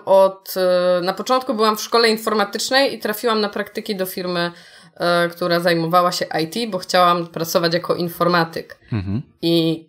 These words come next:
Speaker 1: kazano mi zainstalować jakieś sterowniki na komputerze, Windowsa, Office'a, ale nie bardzo się w tym czułam, bo ja nie jestem taka właśnie sprzętowa, nie jestem techniczna, nie jestem inżynierem,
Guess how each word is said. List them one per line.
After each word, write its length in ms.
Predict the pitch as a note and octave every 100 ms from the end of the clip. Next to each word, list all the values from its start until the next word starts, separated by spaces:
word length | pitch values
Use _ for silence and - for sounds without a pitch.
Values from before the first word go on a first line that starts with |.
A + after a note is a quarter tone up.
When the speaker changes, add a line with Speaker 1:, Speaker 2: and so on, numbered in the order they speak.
| _
Speaker 1:
kazano 380 | E3+ E3 F3 E3
mi 120 | E3
zainstalować 680 | E3 E3 - E3 E3 E3 E3
jakieś 320 | - E3 -
sterowniki 600 | - G#3+ C#4 C#4 D4+ A#3
na 100 | G#3
komputerze, 600 | G#3+ G#3 G3 G3+ G3 F#3+
Windowsa, 580 | F3 E3+ A#3 A#3+ F3 -
Office'a, 500 | E3+ - G3+ G3 G3 - - _ _ _ _ _
ale 560 | - G3 G3+ G3+ G3 G3
nie 100 | F#3+
bardzo 260 | G3 G3+ F#3
się 140 | -
w 60 | F#3+
tym 140 | F#3
czułam, 460 | F#3 G3+ F#3+ G#3+ A#3
bo 200 | G3 F3
ja 140 | F3+ E3+
nie 120 | F3 F3
jestem 240 | E3 E3
taka 240 | E3 E3
właśnie 260 | E3 E3+ F3
sprzętowa, 560 | - - F#3+ G3+ F#3 F#3
nie 120 | F3+
jestem 280 | F3+ F3+ E3+
techniczna, 520 | F3+ G#3+ G3+ - F#3
nie 100 | F#3
jestem 280 | F#3 G3+ G3+
inżynierem, 640 | G3 F3+ G3+ F3 A3 C#4+